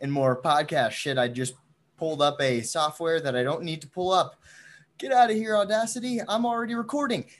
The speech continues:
This is episode one oh nine. It is June twenty-third, twenty twenty-one. We are your hosts. This is Grayson and <coughs>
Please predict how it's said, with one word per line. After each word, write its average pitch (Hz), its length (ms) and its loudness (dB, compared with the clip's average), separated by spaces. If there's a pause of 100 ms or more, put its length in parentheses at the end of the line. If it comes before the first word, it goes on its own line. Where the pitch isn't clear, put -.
This 330 220 2
is 240 120 2
episode 180 680 2
one 175 340 4
oh 160 160 6
nine. 117 400 0 (180)
It 190 140 4
is 165 140 4
June 165 320 -2
twenty-third, 135 680 -4 (180)
twenty 151 560 -6
twenty-one. 113 680 -6 (200)
We 196 200 -2
are 262 80 0
your 247 180 0
hosts. 110 420 -4 (140)
This 170 240 0
is 226 100 -2
Grayson 147 540 0 (240)
and 151 800 2 (440)
<coughs> - 60 -4